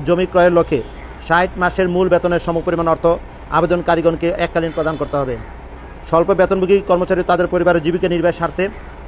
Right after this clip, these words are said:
চার বা ছয় সদস্যের পরিবারের জন্য অবিলম্বে রেশন ব্যবস্থাপনা পদ্ধতি চালু করতে হবে।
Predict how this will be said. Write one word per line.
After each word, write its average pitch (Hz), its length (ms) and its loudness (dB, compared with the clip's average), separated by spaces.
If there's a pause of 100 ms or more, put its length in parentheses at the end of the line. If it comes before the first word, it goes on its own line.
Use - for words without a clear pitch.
চার 180 180 4
বা 180 120 2
ছয় 185 140 0
সদস্যের 170 380 -2
পরিবারের 175 340 4
জন্য 170 180 0
অবিলম্বে 165 420 2
রেশন 160 320 -2 (100)
ব্যবস্থাপনা 165 380 0
পদ্ধতি 170 200 -4
চালু 175 160 2
করতে 180 180 0
হবে। 190 180 6